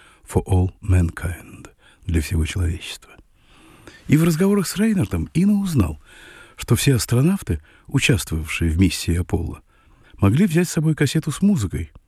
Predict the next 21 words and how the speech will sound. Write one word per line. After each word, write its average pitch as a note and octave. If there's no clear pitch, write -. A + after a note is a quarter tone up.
и A#2
все, A3
кроме B2
одного, B2+
взяли F3
кассету E3+
с -
музыкой G#2+
кантри. -
Ино F3
сам F3+
вырос, G2+
слушая E2+
эту F2+
музыку, B2
потому F#2+
что -
в E2+
детстве G#2+
слушал G2
радиостанцию F#2